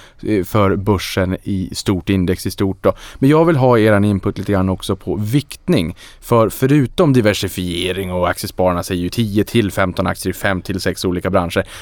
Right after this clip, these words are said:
Det här kan man ha olika åsikter kring, om det är ett rätt antal och rätt antal branscher och sådär. Men det spelar ingen roll om man har tusen aktier i en portfölj, om, om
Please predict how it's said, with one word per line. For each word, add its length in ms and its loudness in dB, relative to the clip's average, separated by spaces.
Det 80 0
här 200 0
kan 180 -2
man 200 2
ha 160 2
olika 420 0
åsikter 420 -2
kring, 340 -2
om 140 -2
det 140 0
är 40 0
ett 140 -8
rätt 300 -2
antal 580 0
och 80 -2
rätt 380 -4
antal 200 -4
branscher 400 -2
och 80 -6
sådär. 300 -6
Men 320 4
det 60 2
spelar 220 2
ingen 120 4
roll 80 4
om 60 2
man 60 4
har 60 2
tusen 480 -2
aktier 280 -6
i 20 -4
en 80 -6
portfölj, 380 -2
om, 160 -2
om 140 -4